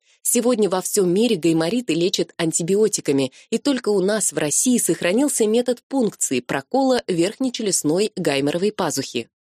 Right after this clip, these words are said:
Особо бояться его не стоит, вопреки расхожему мнению, он не приводит к развитию хронического синусита,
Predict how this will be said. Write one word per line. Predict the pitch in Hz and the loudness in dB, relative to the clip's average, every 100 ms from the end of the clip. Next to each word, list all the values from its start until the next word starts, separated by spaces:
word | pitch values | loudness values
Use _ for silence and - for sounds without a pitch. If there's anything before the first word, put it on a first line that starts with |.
| _ - - | _ -18 -6
Особо | 202 - 277 220 | -4 -2 0 0
бояться | 180 190 233 220 180 | 0 0 0 -2 -4
его | 160 180 | -2 0
не | 202 | 0
стоит, | - - 226 147 - _ - | 0 0 0 0 -6 _ -6
вопреки | 175 180 190 240 | -2 -2 -2 0
расхожему | 190 - - 208 156 147 | 0 0 -2 0 2 2
мнению, | 147 202 247 160 - | 2 2 2 2 0
он | 240 240 | 0 2
не | 240 | 2
приводит | 233 220 277 233 - | 0 2 0 0 -2
к | |
развитию | 180 156 202 247 185 | -2 -2 -4 -4 -4
хронического | - 175 170 147 160 - 180 | -2 -2 0 0 -2 -2 0
синусита, | - 226 247 - 147 123 | 2 2 2 0 -2 -4